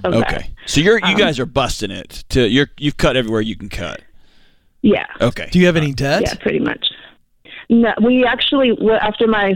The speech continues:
Speaker 1: first son was born in twenty twenty, we have all other debt. Um, uh, we paid it off,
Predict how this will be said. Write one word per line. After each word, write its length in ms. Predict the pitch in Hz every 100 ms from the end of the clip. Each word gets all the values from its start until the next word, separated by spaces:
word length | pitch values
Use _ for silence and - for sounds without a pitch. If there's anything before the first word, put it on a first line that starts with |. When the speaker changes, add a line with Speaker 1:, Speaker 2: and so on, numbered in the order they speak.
| -
Speaker 1:
first 240 | 240 254 -
son 180 | 196
was 160 | 196 185
born 240 | 190 190
in 80 | 190
twenty 240 | 185 196 185
twenty, 360 | - 208 202
we 180 | 190 196
have 240 | 196 185 180 -
all 380 | 202 208 214
other 300 | 196 202 202
debt. 340 | 190 190 180 - - - - -
Um, 460 | 196 185 170 - - - _ _ - _ - -
uh, 180 | 196 165
we 100 | 202
paid 220 | 196 202
it 120 | 185 185
off, 260 | 190 190